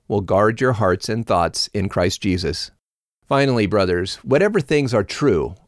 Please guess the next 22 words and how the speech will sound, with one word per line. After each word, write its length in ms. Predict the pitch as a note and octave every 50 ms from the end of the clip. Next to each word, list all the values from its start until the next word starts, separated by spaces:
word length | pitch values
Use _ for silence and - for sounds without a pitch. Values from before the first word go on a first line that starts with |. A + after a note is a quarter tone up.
| _ -
honorable, 600 | A#2+ B2 B2+ A#2+ G#2 G2 F2+ E2+ D2+ C2+ D2+ F2+ - _
just, 520 | - - D3 C#3 F#2 - - - - - -
pure, 460 | - - D#3 D3 G2 E2 D2+ C#2 F#2+ G#2+
lovely, 540 | - - G#2+ C#3 F#3+ E3 G2 E2 D#2 F2+ - -
admirable, 640 | A2 D3+ G#3 G3 B2 F2+ E2+ E2 D2+ B1+ A#1+ - - _ _ _ _
if 120 | - A2+
there 140 | - E3 D#3
is 160 | D3 C3+ - - B2+
any 240 | D3 G3+ A#3+ G3+
virtue, 580 | A2+ F#2+ F#2 F2 E2+ - - E2 D2+ D2+ D#2+ F2+
and 140 | D#2 A#2+ C#3
if 100 | C#3+ A#2
there 180 | B2+ B2+ B2+ B2+
is 180 | B2+ A2+ A#2 G#2+
any 240 | B2 D3+ F#3 F3+ C3+
praise, 540 | - D3+ - G3 B2+ G#2 A2+ B2+ - - _ _ _ _ _ _ _ _
think 300 | - - F3 G#3+ G3 -
about 320 | A2 G2 F2+ F2 F#2 -
these 260 | - F3+ G#3+ F#3+ -
types 300 | - - F#2 F2+ F2 -
of 100 | F#2 E2+
things. 460 | - - F2 D#2 D2 F2 F#2 - -